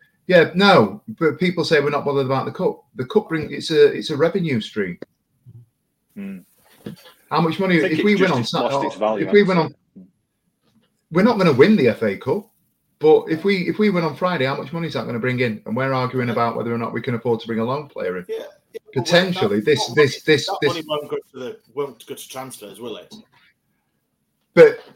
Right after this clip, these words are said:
Speaker 1: it's money over the line. It's money, it's money within the club. I'm not suggesting for a second we win on Friday and all of a sudden we're gonna get a twenty goal a
Speaker 3: <laughs>
Speaker 1: season striker. That's not
Speaker 3: Yeah.
Speaker 1: what I'm saying. But what I'm saying is that we're managing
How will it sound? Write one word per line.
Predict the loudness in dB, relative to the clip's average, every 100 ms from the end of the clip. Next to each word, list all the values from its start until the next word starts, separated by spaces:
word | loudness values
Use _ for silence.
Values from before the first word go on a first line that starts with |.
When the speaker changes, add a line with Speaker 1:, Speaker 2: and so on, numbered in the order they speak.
| _ _ _ -4
Speaker 1:
it's | -2 -2 0
money | 4 4 6
over | 4 4
the | 0
line. | 0 -2 -4
It's | -6 -2
money, | 0 0
it's | -4 -8 -8
money | -2 0 2
within | 0 0 -4
the | -4
club. | -6 -6 -10 -20 -10
I'm | -4
not | -2 -4
suggesting | -2 0 0 -4 -4
for | -2
a |
second | -2 -4 -4 -2
we | -2
win | -2 -4
on | -4
Friday | -2 -2 -2
and |
all | -2 -2
of | -4
a |
sudden | -6 -6
we're | -6
gonna | -4 -6
get | -2
a | 0 0
twenty | -2 -4 -4
goal | -4 -4
a |
Speaker 3:
<laughs> |
Speaker 1:
season | -6 -6 -6 -6
striker. | -4 -2 -2 -6 -8 -12 _ -2
That's | -2 0
not | -6
Speaker 3:
Yeah. | -6
Speaker 1:
what | -6
I'm | -6
saying. | -4 -4 -4 -6
But | -6
what | -4 -6
I'm | 0
saying | 0 2 0
is | -2 -4
that | -4
we're | -2
managing | -2 -2 -4 -4 -4 -6